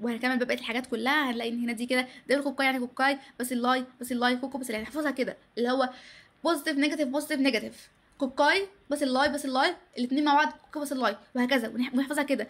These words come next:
كلهم ايروبيك فاكولتيف، انيروبيك فاكولت-، آه، اللي هو، آه، فاكولتيف انيروب و-، وايروبيك، فاكولتيف انيروب وايروبيك، ما عدا واحدة بس اللي هي في النص ايروب بس، فانا هفتكر بالشكل ده اللي هي التالتة اللي هي كانت مين؟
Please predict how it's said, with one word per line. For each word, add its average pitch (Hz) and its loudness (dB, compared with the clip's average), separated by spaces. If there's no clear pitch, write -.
كلهم 269 4
ايروبيك 277 2
فاكولتيف، 294 -2
انيروبيك 240 -2
فاكولت-، 262 -4
آه، 226 0
اللي 240 2
هو، 285 2
آه، 226 0
فاكولتيف 247 -4
انيروب 240 0
و-، 285 -4
وايروبيك، 247 2
فاكولتيف 262 -4
انيروب 247 2
وايروبيك، 285 2
ما 233 4
عدا 269 4
واحدة 285 2
بس 302 2
اللي 247 0
هي 269 0
في 254 -10
النص 294 0
ايروب 233 -2
بس، 277 0
فانا 240 -2
هفتكر 294 -6
بالشكل 302 -4
ده 302 2
اللي 247 0
هي 277 0
التالتة 302 -4
اللي 285 2
هي 285 -4
كانت 294 -2
مين؟ 294 0